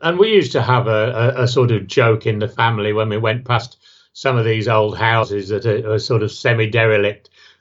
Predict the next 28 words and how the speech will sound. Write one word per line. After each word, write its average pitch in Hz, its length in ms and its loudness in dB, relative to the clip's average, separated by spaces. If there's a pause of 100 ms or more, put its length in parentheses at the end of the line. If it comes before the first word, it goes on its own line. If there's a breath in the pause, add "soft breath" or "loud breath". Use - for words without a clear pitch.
uh, 110 200 0
saying, 113 300 2
"Oh, 113 100 2
well, 110 100 6
that 113 180 0
must 107 240 -2
be 104 120 -2
haunted," 110 440 2
and 95 180 -2
things. 101 360 -2 (400 soft breath)
My 135 180 4
mother 143 380 4
w-, 120 340 4
was 123 320 2
actually 127 400 -2
naturally 123 560 0
psychic. 120 640 -2 (360)
Um, 113 320 0
she 123 240 -2
could 151 240 2
have 127 160 4
developed 120 520 0
a 117 80 -2
very, 123 320 2
very 113 280 2
good 113 380 0
clairvoyant 113 640 2
mediumship. 104 800 0